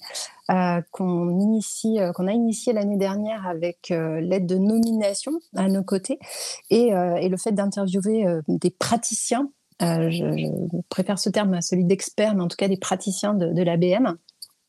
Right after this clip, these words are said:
pour justement mesurer un peu l'acculturation, euh, et la maturité du marché. Ce serait peut-être un petit peu présomptueux de dire qu'il y a une maturité du marché français sur l'A B M. En tout cas, il y a une vraie, euh, appétence sur le sujet.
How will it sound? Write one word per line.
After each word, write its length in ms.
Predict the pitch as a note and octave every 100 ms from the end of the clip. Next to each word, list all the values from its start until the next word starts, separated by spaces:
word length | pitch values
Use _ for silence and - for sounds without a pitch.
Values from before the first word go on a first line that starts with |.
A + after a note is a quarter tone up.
| _ _ - G3+
pour 140 | F#3+
justement 400 | G3+ A#3 A3+ B3
mesurer 540 | B3 A#3 G#3+ A3 A#3+ C#4
un 160 | G3+ G3+
peu 180 | A#3+
l'acculturation, 880 | A#3+ G3+ G3+ A3 - G#3+ G#3 - A#3 - - - - - -
euh, 240 | F3+ F3+ F3
et 160 | F3+
la 100 | F#3
maturité 640 | F#3 G3 G3+ A3+ A3+ A#3+
du 100 | G#3+
marché. 380 | G#3+ F#3 E3+ - - - - - - - - _ _ -
Ce 140 | -
serait 180 | F#3 A3+
peut-être 220 | B3 C#4+
un 100 | C4
petit 120 | A#3+
peu 100 | -
présomptueux 640 | C4 - A#3 A#3 A#3 B3 C4+
de 60 |
dire 180 | G#3+ A3+
qu'il 160 | B3 F#3+
y 60 |
a 20 | E3+
une 140 | F3
maturité 720 | A3+ B3 - A#3+ A3+ A#3+ A#3+
du 100 | G3+
marché 320 | F#3 F3+ -
français 400 | G3 - F#3+ G#3+
sur 180 | G#3 -
l'A 120 | F3
B 80 | E3+
M. 180 | F3+ A3+
En 80 | F#3
tout 140 | F#3+
cas, 160 | G3 A3+
il 80 |
y 40 | G3
a 80 | F3+
une 280 | F3+ F3
vraie, 520 | E3+ E3 F#3+ A#3+ B3 A3+ -
euh, 400 | F#3 F3+ F3 E3 -
appétence 640 | G#3 A3+ A#3 A3+ B3 -
sur 200 | - -
le 80 | F#3+
sujet. 420 | F#3 - F#3+ F3+